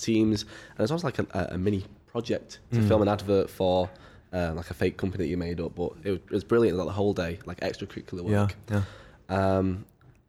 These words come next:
Speaker 1: and again, yeah, it was, it was amazing project. And halfway through it, I think I threw a bit of a tantrum
Speaker 2: Uh-huh.
Speaker 1: because it wa-, wasn't going the way that I envisaged, 'cause I was, like, project leading it.
Speaker 2: Yeah.
Speaker 1: Um, and then a bit like, a bit like the bear story, tucked to one side and kind of told, like,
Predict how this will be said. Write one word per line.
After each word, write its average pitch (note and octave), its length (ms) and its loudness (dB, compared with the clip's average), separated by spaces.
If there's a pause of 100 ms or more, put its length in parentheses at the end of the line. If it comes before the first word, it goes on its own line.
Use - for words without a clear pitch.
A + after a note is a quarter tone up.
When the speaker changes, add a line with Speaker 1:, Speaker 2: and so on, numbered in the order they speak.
Speaker 1:
and G2+ 100 2
again, A#2+ 220 4
yeah, A#2+ 160 6
it G2+ 120 4
was, F2+ 120 2
it F#2 100 2
was F2 140 0
amazing G2+ 560 2 (100)
project. F2+ 580 -4 (440)
And F2+ 420 0
halfway G#2+ 380 2
through F#2+ 260 0
it, E2+ 180 -2 (400)
I E2+ 160 -6
think G2 240 -4
I F2 120 -4
threw F2+ 280 -2
a F2 60 -4
bit D#2+ 160 -6
of E2+ 60 -4
a - 20 -4
tantrum F#2+ 480 -4 (120)
Speaker 2:
Uh-huh. G#2+ 300 4
Speaker 1:
because G2+ 260 -2
it F#2 60 4
wa-, G2+ 220 4
wasn't G2+ 220 0
going F#2+ 160 4
the F#2+ 60 2
way F#2 180 2
that E2+ 120 -4
I F2+ 140 2
envisaged, F#2+ 580 -2
'cause F#2+ 140 -8
I - 20 -4
was, F2+ 160 -8 (220)
like, - 160 -16
project F#2+ 300 -4
leading F#2+ 260 -2
it. - 240 -2
Speaker 2:
Yeah. F#2+ 160 2 (260)
Speaker 1:
Um, F#2+ 480 2 (300)
and G2+ 120 0
then A2 200 2
a B2 80 -6
bit D3+ 140 0
like, A#2 240 -2
a - 340 -20
bit A#2 80 -6
like G2+ 80 -4
the A#2+ 80 -6
bear C3 160 0
story, B2 340 0 (200)
tucked - 180 -4
to A#2+ 80 -2
one G#2+ 140 2
side G#2 340 0
and G2 80 -4
kind G2+ 160 -2
of F#2+ 160 -6
told, G2+ 260 -4
like, F#2 200 -6